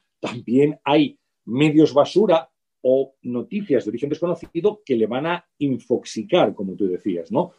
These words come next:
Por tanto, en el ciudadano está la responsabilidad de saber por qué canal se informa y tiene que elegir muy bien, porque ¿qué, qué hacemos los periodistas, Mapi? Pues hacemos algo que, parecido a los médicos. Cuando tú vas a, a, a operarte de algo,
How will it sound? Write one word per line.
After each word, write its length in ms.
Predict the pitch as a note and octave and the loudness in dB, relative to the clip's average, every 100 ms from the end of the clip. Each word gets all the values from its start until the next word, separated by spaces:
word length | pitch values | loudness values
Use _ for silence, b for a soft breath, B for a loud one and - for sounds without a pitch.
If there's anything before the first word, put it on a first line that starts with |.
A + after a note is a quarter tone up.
| b | b
Por 180 | C3 A2+ | 2 4
tanto, 460 | D3 G3 G3+ G3+ - | 2 4 4 2 0
en 140 | G#2+ | -2
el 100 | F#2+ | -2
ciudadano 460 | F#2+ E2+ B2+ E3+ F#3+ | -8 0 2 2 -2
está 240 | - C#3 | 0 2
la 140 | D#3 | 2
responsabilidad 520 | A#2 G#2+ G#2 G2+ G2 D3 | 0 -4 -10 -6 -2 0
de 80 | |
saber 380 | D#3 A2 C#3 F3+ _ | 0 -2 -4 -4 _
por 240 | B2+ G#2 - | -2 -2 -2
qué 160 | D3+ | -6
canal 400 | D3+ B2+ D3 F3+ _ _ _ | -2 -2 -2 -6 _ _ _
se 220 | - F#2+ | -14 -12
informa 560 | F#2 - G#3 A#2 F#2 _ _ _ - | -8 -2 0 0 -4 _ _ _ -10
y 120 | A2+ | -10
tiene 340 | - G#2+ C#3+ | -4 0 0
que 100 | - | 4
elegir 380 | G#2 F#2 - A#2 | 2 2 0 2
muy 140 | C3+ C#3+ | 6 8
bien, 360 | D#3+ F#3 F#3 _ _ - | 8 6 -2 _ _ 2
porque 460 | C#3+ D3 A2 - | 2 4 -2 -4
¿qué, 180 | - D3 | -8 -6
qué 100 | - | -4
hacemos 200 | C3+ D#3+ | -2 0
los 120 | D3+ | 0
periodistas, 680 | - B2+ C#3 C#3+ - F2+ - | 0 -2 -2 -4 -8 -12 -8
Mapi? 280 | A#2+ A#2 F#2 | -8 -8 -8
Pues 200 | G2 F#2 | -10 -10
hacemos 400 | F2+ A2 B2+ C3 | -2 2 2 4
algo 280 | B2+ C3+ C#3 | 4 2 0
que, 140 | A#2 | -10
parecido 400 | - G#2 B2 C3 | -6 -6 0 0
a 40 | |
los 140 | G2 G#2 | 0 0
médicos. 460 | B2+ G2+ - F2 _ _ _ - | -2 -2 -8 -18 _ _ _ -8
Cuando 240 | F#2 F2+ | -6 -4
tú 140 | A#2 | 2
vas 180 | A#2 B2 | 4 4
a, 60 | A#2 | 2
a, 600 | A#2 A2 G#2+ A2 - G#2+ | 2 0 -4 -10 -10 -12
a 240 | G#2+ G#2 - | -8 -8 -2
operarte 500 | G#2+ A2 A2 A#2+ B2 | -2 0 0 0 0
de 100 | A#2+ | 4
algo, 400 | C3 B2+ C3+ D3 | 4 4 0 -4